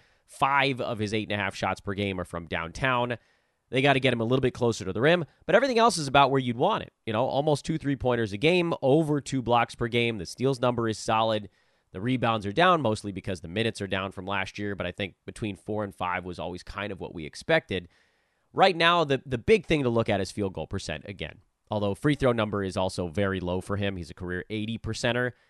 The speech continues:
and I know, you know, one to two th-, free throws a game doesn't feel like a lot, but you remove what's been a small negative on his value and turn that into a neutral, and you take the field goal percent and take that negative out and turn it into a neutral,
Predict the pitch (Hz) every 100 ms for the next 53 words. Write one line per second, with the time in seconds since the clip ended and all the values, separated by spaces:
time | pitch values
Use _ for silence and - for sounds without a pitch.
0 | _ 87 104 117 127 143 156 _ _ _
1 | _ - 98 92 87 107 120 117 107 127
2 | 123 - 90 _ 131 123 123 107 85 110
3 | 117 120 107 101 - 104 113 120 123 143
4 | 147 175 233 - 123 - _ _ _ _
5 | _ _ _ - 160 143 147 143 156 147
6 | 135 135 - 131 123 - 120 113 127 143
7 | 160 135 107 107 110 104 101 92 90 101
8 | 143 120 113 - 117 110 107 107 101 107
9 | - 107 95 117 123 - 95 120 - _
10 | _ - 117 117 139 127 - 190 170 135
11 | 123 120 117 127 123 120 98 117 175 170
12 | 131 117 98 87 - 110 104 - - 131
13 | 110 110 101 95 98 95 - 90 151